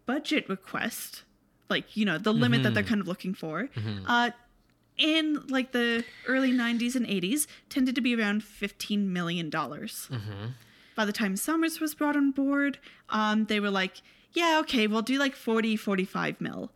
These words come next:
Speaker 1: Um, that's
Speaker 2: Mm-hmm.
Speaker 1: what Dracula and Frankenstein cost. Okay, well, we'll go with this." 'Cause they knew, like, "Hey, we got some big names, we got some big special effects,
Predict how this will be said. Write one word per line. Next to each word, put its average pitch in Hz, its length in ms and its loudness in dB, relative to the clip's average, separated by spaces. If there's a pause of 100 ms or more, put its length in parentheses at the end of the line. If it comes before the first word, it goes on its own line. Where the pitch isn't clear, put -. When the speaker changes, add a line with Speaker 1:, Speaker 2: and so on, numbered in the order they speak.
(220)
Speaker 1:
Um, 185 300 2
that's 233 220 -2
Speaker 2:
Mm-hmm. 247 80 0
Speaker 1:
what 208 80 0
Dracula 196 440 2
and 180 160 -2
Frankenstein 170 540 -4
cost. 170 600 -2 (100)
Okay, 160 320 -4
well, 180 340 -2 (260)
we'll 285 120 2
go 247 200 4
with 208 260 2
this." - 420 -6 (200)
'Cause 339 140 -8
they 320 120 2
knew, 262 280 4
like, 214 240 0
"Hey, 208 140 -2
we 180 80 -4
got 175 180 -2
some 190 120 -4
big 170 160 -6
names, 190 300 0
we 190 60 -4
got 160 200 -2
some 165 320 -6 (160)
big 190 160 2
special 185 320 -6
effects, 175 460 -4